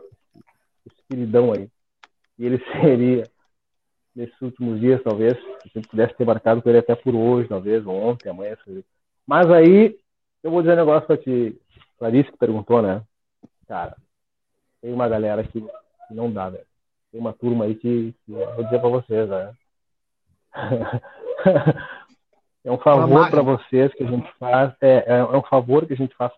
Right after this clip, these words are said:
Speaker 1: pra vocês, pra vocês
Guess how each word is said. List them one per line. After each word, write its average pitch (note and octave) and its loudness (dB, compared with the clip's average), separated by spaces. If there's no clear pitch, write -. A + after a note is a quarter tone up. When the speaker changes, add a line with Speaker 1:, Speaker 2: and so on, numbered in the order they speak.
Speaker 1:
pra F#3+ 0
vocês, G3+ 2
pra E3 0
vocês D3+ -4